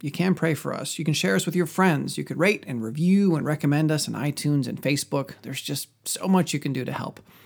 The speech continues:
All of that connects us with searching families who want to know what God's Word says about their homes. So let's talk about that right now. Last time we began our discussion looking at what it takes to be a righteous parent, and we saw that a righteous parent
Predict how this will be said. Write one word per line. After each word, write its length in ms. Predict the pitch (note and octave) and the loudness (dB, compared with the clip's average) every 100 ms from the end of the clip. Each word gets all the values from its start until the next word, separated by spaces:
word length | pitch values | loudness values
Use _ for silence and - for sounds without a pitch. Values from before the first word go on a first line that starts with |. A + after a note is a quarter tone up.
| - - | -20 0
All 200 | G3 A3 | 4 6
of 100 | A#2+ | 6
that 240 | B2+ F#3+ | 2 2
connects 340 | D#3+ D3 D3+ G3+ | 4 4 4 0
us 200 | E3 C#3+ | 0 -2
with 100 | C3+ | 0
searching 380 | D#3+ D#3+ F#3+ | 0 2 2
families 420 | - B2+ A#2+ C#3 - | 2 0 0 -2 0
who 80 | |
want 200 | C3 C#3 | 0 0
to 80 | - | 0
know 100 | C#3 | 0
what 140 | D3+ C3 | 0 -2
God's 280 | A2+ B2+ | -2 -2
Word 220 | B2 B2 - | -2 -2 -2
says 200 | A#2+ A#2+ | -4 -4
about 320 | A2 A2 - | -4 -6 -4
their 180 | A#2 G#2 | -6 -4
homes. 420 | - - - - _ _ | -6 -6 -8 -10 _ _
So 220 | - A3 - | -2 -2 0
let's 140 | D3 | -4
talk 200 | - C3 | -2 -2
about 200 | C#3+ C#3 | 0 2
that 120 | D#3 | 2
right 140 | D#3+ F3 | 4 4
now. 220 | G#3+ C#3 - - - - - - _ _ | 4 2 -4 -20 -20 -20 -20 -20 _ _
Last 240 | - A#3 - | 2 2 2
time 220 | C#4 B3 | 4 6
we 80 | F#3 | 6
began 260 | D#3+ D#3 | 6 6
our 100 | D#3 | 4
discussion 680 | D#3 - C3+ B2+ D3 E3+ C#3+ | 2 0 -2 0 0 0 0
looking 320 | C#3 E3 D3+ | 0 2 2
at 140 | C3 B2 | 2 0
what 180 | C3+ | -2
it 100 | C#3+ | -2
takes 300 | - B2+ B2+ | -4 -4 -4
to 80 | - | -4
be 80 | C#3+ | -4
a 60 | A#2+ | -2
righteous 340 | A#2 - C3+ | -2 -2 -6
parent, 540 | - - A2+ C3+ - - | -6 -6 -4 -6 -8 -6
and 80 | |
we 80 | C3+ | -4
saw 240 | C3+ C3+ D3 | -2 -2 0
that 140 | B2 | 0
a 40 | |
righteous 360 | A#2+ G3 A#3 - | 2 2 0 -2
parent 540 | - C3+ A#2 E3+ F#3+ | -4 -4 -2 -2 -4